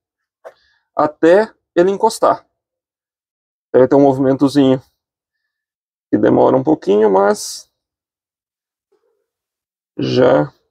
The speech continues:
aqui. Chegou no final. Ele já tá aqui. Aí tem essa alavanquinha. Essa alavanquinha eu coloco ela pra cima. Então, ou seja, olhando agora pra máquina,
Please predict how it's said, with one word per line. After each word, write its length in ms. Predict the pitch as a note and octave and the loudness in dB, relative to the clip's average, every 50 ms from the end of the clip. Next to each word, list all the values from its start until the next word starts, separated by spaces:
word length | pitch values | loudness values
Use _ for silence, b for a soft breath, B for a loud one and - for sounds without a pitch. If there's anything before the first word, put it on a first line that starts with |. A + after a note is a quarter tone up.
| _ _ _ _ _ _ _ _ _ _ _ _ _ _ _ _ _ _ | _ _ _ _ _ _ _ _ _ _ _ _ _ _ _ _ _ _
aqui. 480 | - - _ _ _ _ _ - - - _ _ _ _ _ _ _ _ _ _ _ _ _ _ _ _ _ _ _ _ _ _ _ _ _ _ _ _ _ _ _ _ _ _ _ _ _ _ _ _ _ _ _ _ _ _ _ _ _ _ _ _ _ _ _ _ _ _ _ _ _ _ _ _ _ _ _ _ _ _ _ _ _ _ _ _ _ | -20 -20 _ _ _ _ _ -18 -18 -18 _ _ _ _ _ _ _ _ _ _ _ _ _ _ _ _ _ _ _ _ _ _ _ _ _ _ _ _ _ _ _ _ _ _ _ _ _ _ _ _ _ _ _ _ _ _ _ _ _ _ _ _ _ _ _ _ _ _ _ _ _ _ _ _ _ _ _ _ _ _ _ _ _ _ _ _ _
Chegou 200 | - D3+ C3 C#3+ | -4 -2 0 0
no 80 | C#3+ C3+ | 0 0
final. 420 | - D#3 D3 G2+ E2+ - _ _ _ _ _ _ _ _ _ _ _ _ _ | -2 -2 -2 -2 -2 -4 _ _ _ _ _ _ _ _ _ _ _ _ _
Ele 140 | - D3 C#3+ | -2 0 0
já 160 | C#3 F3 E3+ | 2 0 0
tá 100 | - G3 | 0 0
aqui. 320 | G3 F#3+ - - F#2 - - _ _ | -2 -2 -4 -6 -8 -8 -10 _ _
Aí 360 | - D#3 D#3+ E3+ G#3 A#3+ A#3 F3+ | -4 0 0 2 2 2 0 0
tem 160 | - F#3+ G3 | 0 -2 -2
essa 160 | G3 F#3 G#3+ | -2 0 0
alavanquinha. 520 | G3 G3 F3+ G#3+ G#3 - - D#3+ C3 A#2 | 0 0 -2 -2 -6 -6 -6 -6 -6 -6
Essa 100 | B2+ - | -4 -2
alavanquinha 380 | D#3 D#3 D3+ D#3+ D3+ - E3+ E3+ | -2 0 0 0 -2 -4 -4 -4
eu 40 | E3 | -2
coloco 320 | - E3+ E3 E3+ E3 - | 0 2 2 2 2 2
ela 240 | E3 E3 F3 F#3 - _ _ _ B B B B B _ _ _ | 0 0 0 -2 -6 _ _ _ B B B B B _ _ _
pra 140 | - F3 F3 | -4 -4 -4
cima. 360 | - - D#3+ B2+ G#2 - - _ _ _ _ _ _ _ _ _ _ _ _ _ _ _ _ _ _ _ _ _ _ _ _ _ | -4 -4 -4 -4 -4 -6 -10 _ _ _ _ _ _ _ _ _ _ _ _ _ _ _ _ _ _ _ _ _ _ _ _ _
Então, 120 | E3 F3 | 0 0
ou 60 | F#3+ | 0
seja, 220 | - - D3+ C#3 D3+ | 2 2 2 2 2
olhando 200 | D3+ E3 F3+ F#3 | 2 2 2 2
agora 220 | F3 F3 F3 F3 | 2 2 2 0
pra 140 | - G3 F#3+ | 0 0 0
máquina, 500 | F#3 D3+ A2 B2 - - - A#2+ B2 | 0 -2 -4 -4 -6 -12 -20 -20 -20